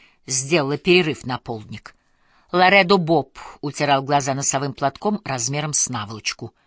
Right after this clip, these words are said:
В тот вечер в машине Альфред сделал дочери комплимент. Сэм Бейрлайн сказал, что такого работника он ещё не видывал.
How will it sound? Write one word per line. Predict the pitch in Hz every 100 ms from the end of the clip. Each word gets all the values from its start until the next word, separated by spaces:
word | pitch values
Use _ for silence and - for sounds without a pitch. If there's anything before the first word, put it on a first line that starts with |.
| _ _ _ _
В | -
тот | 185 165
вечер | 180 247 - 151
в |
машине | 147 151 - 226 202 -
Альфред | - 196 233 - 139 - - - _
сделал | 151 143 139 220 254
дочери | 190 160 135 139
комплимент. | 147 - 190 - 214 151 143 - - _ _
Сэм | - - 202 185 185
Бейрлайн | 175 151 175 208 165 151 147 139 131
сказал, | - 156 143 143
что | 131 -
такого | 147 139 - 294 185
работника | 139 123 127 127 -
он | 135 147
ещё | 151 -
не | 220 269
видывал. | 160 104 101 73